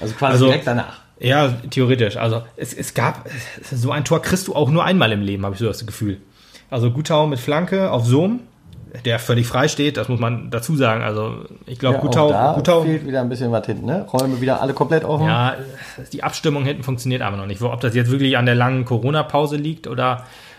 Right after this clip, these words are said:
Speaker 2: weiß ich nicht, ob die
Speaker 1: Das
Speaker 2: Jungs
Speaker 1: lief
Speaker 2: irgendwie
Speaker 1: doch
Speaker 2: eine
Speaker 1: alles schon mal
Speaker 2: Blockade im
Speaker 1: besser.
Speaker 2: Kopf
Speaker 1: Das ist das,
Speaker 2: haben.
Speaker 1: was mich immer irritiert daran.
Speaker 2: Ja, eben, genau. Also, äh, man hat jetzt, also die, die Abwehr eigentlich relativ gut dicht gekriegt, so vor der Pause.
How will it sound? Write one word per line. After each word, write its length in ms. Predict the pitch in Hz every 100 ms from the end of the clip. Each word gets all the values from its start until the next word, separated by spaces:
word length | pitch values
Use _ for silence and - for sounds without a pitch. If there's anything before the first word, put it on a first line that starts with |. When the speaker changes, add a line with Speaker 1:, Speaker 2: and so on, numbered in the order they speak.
| _
Speaker 2:
weiß 260 | - 120 139
ich 60 | 107
nicht, 240 | 95 -
ob 80 | 117
die 340 | 127 127 -
Speaker 1:
Das 120 | - 131
Speaker 2:
Jungs 100 | 135
Speaker 1:
lief 80 | 156
Speaker 2:
irgendwie 180 | 139 147
Speaker 1:
doch 60 |
Speaker 2:
eine 80 | -
Speaker 1:
alles 100 | -
schon 80 | 160
mal 60 | 151
Speaker 2:
Blockade 200 | 160 190
im 20 |
Speaker 1:
besser. 60 | 156
Speaker 2:
Kopf 80 | 135
Speaker 1:
Das 120 | 151
ist 100 | 156
das, 80 | 143
Speaker 2:
haben. 60 | 127
Speaker 1:
was 60 | 123
mich 140 | 120
immer 180 | 117 98
irritiert 380 | 95 92 90 85
daran. 220 | 80 82 - _
Speaker 2:
Ja, 320 | 117 123 147 -
eben, 180 | 123
genau. 280 | 101 117 104
Also, 320 | - 104 104
äh, 340 | 107 - - - - 123 127 -
man 140 | 120 110
hat 160 | 120
jetzt, 340 | 123 123 - -
also 300 | 117 113 120 - - - -
die, 140 | 117
die 120 | 117
Abwehr 280 | 117 143 123
eigentlich 280 | 127 160 143
relativ 300 | 147 143 127
gut 160 | 127
dicht 140 | 175 180
gekriegt, 420 | 190 - 190 190
so 440 | 175 175 160 143 -
vor 240 | - 170
der 80 | 170
Pause. 500 | - 170 165 170